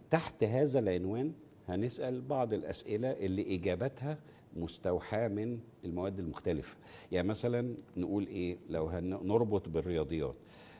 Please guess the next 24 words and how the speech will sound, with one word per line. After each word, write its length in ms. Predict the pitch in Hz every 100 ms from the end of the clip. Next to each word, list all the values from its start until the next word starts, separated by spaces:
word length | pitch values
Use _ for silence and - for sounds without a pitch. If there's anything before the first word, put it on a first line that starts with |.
| -
فنقول: 420 | 90 82 113 107 -
"اجمع 360 | 131 131 135 110
بعض 320 | 104 120 101
الأرقام 520 | - 76 - - 113
الإحصائية 760 | 95 - - 85 82 85 67 65
مثلا 240 | 67 - - -
المعبرة 640 | 82 82 73 71 78 117
عن 320 | 107 90 110
نسبة 340 | 101 113 - 95 90
التلوث 720 | - 87 85 104 127 131 -
وأثرها 540 | - 82 98 107 101
في 100 | 101
الكرة 280 | - 92 87
الأرضية، 460 | 73 67 62 64 - - - - - - - -
ولما 340 | 85 107 117
تجيب 320 | 87 78 131
الأرقام 580 | 127 - 78 - 113 117
دي 180 | 98 131
حطها 400 | - 98 - 101
لنا 140 | 113
في 100 | 104
صورة 220 | - 107 98
شكل 420 | - 110 - 85
بياني 500 | 71 80 101 127 151